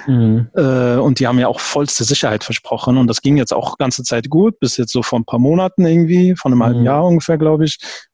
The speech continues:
Speaker 2: wo das so das erste Mal, ich glaub, von dem französischen Geheimdienst gehackt wurde und das
Speaker 1: Ja.
Speaker 2: dann von Staat zu Staat ging und da verschiedene kriminelle Gruppen dann, äh, ja, damit hochgenommen worden sind.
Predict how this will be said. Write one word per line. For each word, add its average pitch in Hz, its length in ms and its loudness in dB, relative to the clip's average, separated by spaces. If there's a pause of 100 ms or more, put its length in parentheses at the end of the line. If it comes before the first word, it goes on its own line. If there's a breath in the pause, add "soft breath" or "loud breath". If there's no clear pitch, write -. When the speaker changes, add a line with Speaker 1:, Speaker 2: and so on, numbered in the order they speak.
Speaker 2:
wo 139 60 -2
das 127 160 0
so 131 80 0
das 120 160 -4
erste 156 340 -2
Mal, 135 280 2
ich 127 100 -6
glaub, 120 140 -6
von - 160 0
dem 120 100 2
französischen 127 640 0
Geheimdienst 156 600 2
gehackt 151 360 -4
wurde 147 460 2 (840 loud breath)
und 127 240 2
das 120 140 -2
Speaker 1:
Ja. 143 60 0
Speaker 2:
dann 127 160 2
von 127 400 2
Staat 147 340 -2
zu - 80 -2
Staat - 380 -2
ging 160 320 2
und 120 280 0
da 123 120 0
verschiedene 127 960 2
kriminelle 123 480 0
Gruppen 127 400 0
dann, 113 200 2
äh, 110 340 0 (260)
ja, 110 120 0
damit 117 280 0
hochgenommen 110 480 0
worden 101 180 0
sind. 110 280 -2